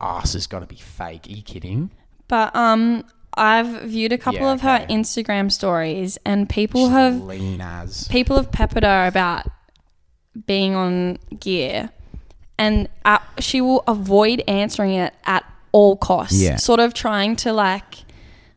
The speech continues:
Speaker 2: um, th-, she's trying to suggest she's natural. She's trying to
Speaker 1: Ah, okay.
Speaker 2: like, yeah. So
Speaker 1: But she's just got a guilty conscience, obviously.
Speaker 2: Yeah, so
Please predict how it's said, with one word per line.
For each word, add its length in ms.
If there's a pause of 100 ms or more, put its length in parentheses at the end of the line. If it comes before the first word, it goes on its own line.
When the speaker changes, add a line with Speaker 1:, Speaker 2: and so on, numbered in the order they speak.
(100)
Speaker 2:
um, 640 (720)
th-, 240
she's 180
trying 240
to 60
suggest 520
she's 180
natural. 480
She's 180
trying 280
to 80
Speaker 1:
Ah, 720
okay. 400 (220)
Speaker 2:
like, 280
yeah. 340
So 420 (800)
Speaker 1:
But 120
she's 180
just 200
got 140
a 40
guilty 320
conscience, 480
obviously. 580
Speaker 2:
Yeah, 260
so 440